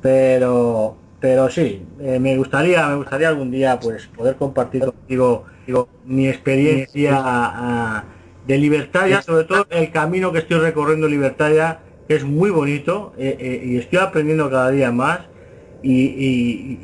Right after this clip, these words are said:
y el éxito es ese, el éxito es aprender, el éxito es caminar hacia adelante y, y ver las cosas con positividad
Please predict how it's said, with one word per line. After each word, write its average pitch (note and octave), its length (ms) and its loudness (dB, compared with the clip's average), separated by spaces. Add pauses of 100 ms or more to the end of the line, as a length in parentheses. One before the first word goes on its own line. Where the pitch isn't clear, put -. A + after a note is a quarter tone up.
y B2+ 160 0
el B2 180 2
éxito F3+ 640 0
es D#3+ 140 -2
ese, E3 380 -4
el G2+ 100 -6
éxito D#3 320 -2
es D#3+ 140 -2
aprender, C3 880 0 (400)
el A#2 140 2
éxito D#3 440 0
es D#3 120 0
caminar C3+ 640 0
hacia B2+ 220 -4
adelante D#3+ 680 0 (480)
y, C3+ 360 2 (140)
y B2+ 60 -2
ver E3 320 2
las C#3 180 -6
cosas E3+ 320 -4
con C3+ 240 -2
positividad C3 1200 0